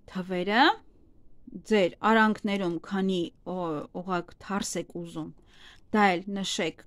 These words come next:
գրեք, ը, արդեն պարզ կլինի։ Եթե չեք հասկանա, այդպես գրեք, ու ինչ-որ մի բան, եթե չեք հասկանա, ինձ Instagram-ով ուղարկեք, մենք միասին կորոշենք ինչ անենք։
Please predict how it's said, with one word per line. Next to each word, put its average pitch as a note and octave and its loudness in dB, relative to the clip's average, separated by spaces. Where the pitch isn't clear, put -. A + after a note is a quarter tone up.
գրեք, B3 0
ը, - -8
արդեն G#4 0
պարզ C4 4
կլինի։ G#3 0
Եթե D4+ 6
չեք D4+ 2
հասկանա, A#3 2
այդպես A3+ 0
գրեք, C#4 8
ու D4 -2
ինչ-որ E4+ 4
մի D4 8
բան, B3 6
եթե G#3 2
չեք C4 2
հասկանա, G#3 2
ինձ D#4+ 2
Instagram-ով B3 6
ուղարկեք, G3 -4
մենք E4+ 0
միասին B3+ -4
կորոշենք G#3+ -4
ինչ - -6
անենք։ - -10